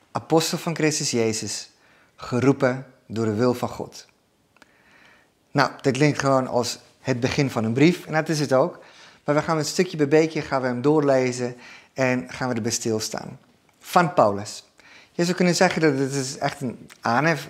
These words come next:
van een brief. Net zoals we tegenwoordig zeggen, beste dit of geachte meneer of mevrouw of whatever.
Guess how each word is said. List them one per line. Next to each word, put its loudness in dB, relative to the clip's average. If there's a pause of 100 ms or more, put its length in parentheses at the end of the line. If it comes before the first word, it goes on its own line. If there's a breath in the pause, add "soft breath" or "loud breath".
van -4
een -4
brief. 2
Net -2
zoals 0
we -6
tegenwoordig 0
zeggen, -2
beste -4
dit 2
of -8
geachte -4
meneer 0
of -8
mevrouw 4
of -10 (540 loud breath)
whatever. 2